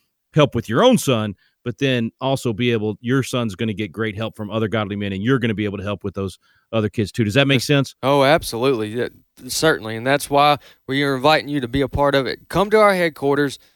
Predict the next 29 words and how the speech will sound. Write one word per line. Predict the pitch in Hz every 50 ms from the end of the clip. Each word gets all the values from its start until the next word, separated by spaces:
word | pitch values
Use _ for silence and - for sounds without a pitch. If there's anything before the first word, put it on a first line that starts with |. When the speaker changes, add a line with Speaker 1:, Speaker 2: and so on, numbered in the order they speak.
| _ _ _ _ _
Speaker 2:
during | 139 143 143 131
June | 117 127 151 165
and | 175 175
July. | 160 170 160 143 135 135 135 135 131 -
If | - 127 139 131 -
you're | 160 151
close | - - 170 180 196 -
by | - 143 139 139 135
and | 131
you | 131 127
can | - 135 135
make | 143 147 -
the | -
trip, | 117 - 135 131 123
we | 143 160 160
had, | 160 151
last | 123 147 160 180 180 - -
year | 147 143
we | 143 143
had | 143 139 127
a | 123 120
gentleman | 127 127 139 143 139 139 135 127
that | 113 104
drove | 117 131 131 120
forty-five | - - 147 143 135 - - 127 131 131
minutes | 135 131 120 110 120
and | 120 117
brought | 123 127 120 - -
three | - 135 139 135 131 120